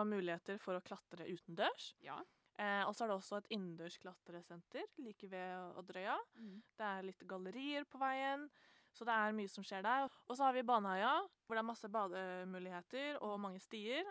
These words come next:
Speaker 1: Og en av stiene leder for eksempel ned til Ravnedalen, som også er et veldig fint område. Her kan man også klatre utendørs. Det er en liten kafé, restaurant med god mat. Og så er det mye som skjer om sommeren. Så veldig kulturliv med musikk og konsert. Og så er det også musikkbingoer og litt sånn.
Speaker 2: Ja,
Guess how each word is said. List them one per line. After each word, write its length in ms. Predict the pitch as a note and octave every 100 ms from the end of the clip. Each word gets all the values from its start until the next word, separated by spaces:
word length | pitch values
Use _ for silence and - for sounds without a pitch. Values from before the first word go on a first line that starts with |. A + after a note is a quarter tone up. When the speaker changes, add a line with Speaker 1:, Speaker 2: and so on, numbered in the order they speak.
| -
Speaker 1:
Og 340 | G#3 A3+ A3+ A3
en 140 | G#3
av 60 | G#3+
stiene 280 | A3+ F#3+ G#3 B3 B3 A#3+
leder 240 | F#3+ F3+
for 80 | F#3+
eksempel 260 | G3 F#3 F#3
ned 160 | E3+
til 120 | - F#3
Ravnedalen, 600 | F#3+ E3+ E3 E3+ E3+ C#4+
som 160 | - F#3+
også 160 | F3+
er 60 | F#3+
et 60 |
veldig 140 | F3 E3+
fint 160 | F3
område. 340 | F3+ E3+ E3+ G#3 A#3+
Her 120 | C4
kan 140 | A3+ G#3+
man 100 | G3+
også 180 | - -
klatre 300 | F#3+ - F3
utendørs. 520 | - E3+ A#3 E4 - - - - -
Det 80 | F#3
er 160 | F3+
en 80 | F3+ F3
liten 200 | E3+ E3+
kafé, 520 | E3 - B3 B3+ B3
restaurant 380 | A#3+ A#3 A3 A3+
med 120 | A3+
god 120 | A3
mat. 420 | G#3+ A#3 C4 - - - - - _
Og 120 | A3
så 140 | - A3+
er 100 | G3
det 60 | G3+
mye 220 | F#3+ D#3+
som 100 | F#3
skjer 300 | - E3 E3 E3+
om 120 | E3+
sommeren. 300 | - D#3+ D3+ -
Så 140 | G3+
veldig 160 | F#3 F3
kulturliv 480 | F3+ - D#3+ E3+ F#3+
med 180 | F3
musikk 440 | E3+ E3 E3 - -
og 40 |
konsert. 420 | - E3 C4+ D#4+ _ -
Og 80 | A#3
så 120 | B3+
er 60 | A3+
det 60 | G#3
også 180 | - G#3+
musikkbingoer 960 | A3 - - - F3 F3 F3 F3 F3 E3+
og 80 | E3+
litt 160 | E3 -
sånn. 140 | - _ _ _ _
Speaker 2:
Ja, 160 | G3+ F3